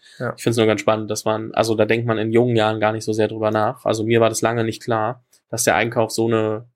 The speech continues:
Speaker 2: Riesenrolle spielt, weil es ja meistens, äh, du hörst nie was von den Leuten. Du kriegst es
Speaker 1: Ja.
Speaker 2: erst mit, wenn du dann mal mit denen sprichst und
Speaker 1: Ja.
Speaker 2: merkst, "Oh,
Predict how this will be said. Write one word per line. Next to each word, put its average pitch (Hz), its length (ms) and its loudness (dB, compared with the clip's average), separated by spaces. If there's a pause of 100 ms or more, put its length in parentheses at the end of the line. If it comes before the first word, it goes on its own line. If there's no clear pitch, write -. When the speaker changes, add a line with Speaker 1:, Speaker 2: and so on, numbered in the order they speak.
(120)
Speaker 2:
Riesenrolle 123 520 2
spielt, 113 380 -4
weil 107 80 0
es - 100 -8
ja 113 80 2
meistens, 110 560 -4 (240)
äh, - 100 -6
du 131 160 0
hörst 135 260 2
nie 139 140 0
was 110 180 0
von 104 120 -4
den 104 100 -6
Leuten. 123 440 -4
Du 110 100 -8
kriegst 117 220 0
es 117 60 -4
Speaker 1:
Ja. 110 60 0
Speaker 2:
erst 120 220 0
mit, 120 140 -2
wenn 117 120 2
du 117 60 0
dann 110 140 0
mal 110 120 -2
mit 107 140 -4
denen 107 120 0
sprichst 117 380 -2
und 113 260 -4
Speaker 1:
Ja. - 140 0
Speaker 2:
merkst, 110 300 -2
"Oh, 107 220 0